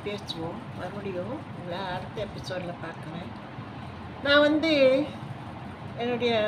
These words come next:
அன்புடன் எல் கே என் சேனலை வந்து க்ளோஸ் பண்ணிடலாம் அப்படின்னு நினைச்சிட்டு இருக்கேன். உங்களுடைய அபிப்பிராயம் என்னங்கிறத சொல்லுங்க.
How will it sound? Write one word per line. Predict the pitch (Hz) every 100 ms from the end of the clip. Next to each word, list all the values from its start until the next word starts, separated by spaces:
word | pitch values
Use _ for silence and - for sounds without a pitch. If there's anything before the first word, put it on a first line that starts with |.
| 202 -
அன்புடன் | 214 247 262 262 254
எல் | 202 208
கே | 247 240
என் | 220 -
சேனலை | 214 220 220 208
வந்து | 196 196 214 -
க்ளோஸ் | 208 208 226
பண்ணிடலாம் | 202 196 190 190 185
அப்படின்னு | 165 196 196
நினைச்சிட்டு | 185 - - -
இருக்கேன். | - - 170 214 - - - - - - - - - - - - - - - -
உங்களுடைய | 254 285 302 277 269 247 233 220 208 202 190 180 233
அபிப்பிராயம் | 285 - 285 269 240 220
என்னங்கிறத | 247 262 240 196 - 196 254 - - -
சொல்லுங்க. | - 190 175 165